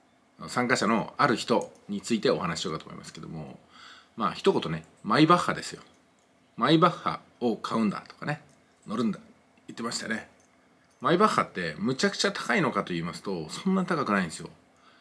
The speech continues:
一千万切るような金額でもあるんで、まあ、そんなに無理なく手に入るのかなと思いますよね。うん、特にその、一千万とかっていうのを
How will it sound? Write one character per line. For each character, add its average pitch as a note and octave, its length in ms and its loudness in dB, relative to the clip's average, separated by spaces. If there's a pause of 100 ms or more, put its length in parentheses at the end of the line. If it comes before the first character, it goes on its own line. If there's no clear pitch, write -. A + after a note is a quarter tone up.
(460)
一 - 160 -6
千 A3 180 2
万 F#3+ 160 4
切 E3+ 140 0
る C3+ 60 6
よ G2 60 6
う - 20 2
な D#2 260 -4
金 A#2 160 -2
額 F#2 180 -2
で F#2 60 0
も E2 160 -2
あ F2 60 -2
る D#2+ 100 -8
ん C#2 80 -16
で、 D#2 320 -10 (640)
ま C#3 340 -2
あ、 - 20 -20 (240)
そ F#3 140 -8
ん - 20 0
な A3 80 0
に F#3 60 4
無 G#3+ 100 8
理 A#3 80 6
な G2 140 2
く - 140 -6
手 C#3 140 0
に G2 80 2
入 G2 160 0
る F2 60 -4
の D2 100 -8
か E2 120 -12
な E2 220 -4
と C2+ 100 -14
思 D#2+ 220 -10
い D#2+ 40 -6
ま - 120 -10
す - 120 -16
よ G#2 60 -8
ね。 B2+ 140 -8 (960)
う - 40 -14
ん、 D2 440 -12
特 G3+ 200 4
に G#2+ 100 2
そ F#2+ 120 0
の、 F2+ 280 -2 (1040)
一 D3+ 120 -12
千 C#4 280 -2
万 C4 200 6
と B2 100 0
か F#2+ 140 0
っ - 80 -4
て - 180 -10
い F#2 60 0
う F2 40 -2
の F2 140 -2
を F#2 240 -2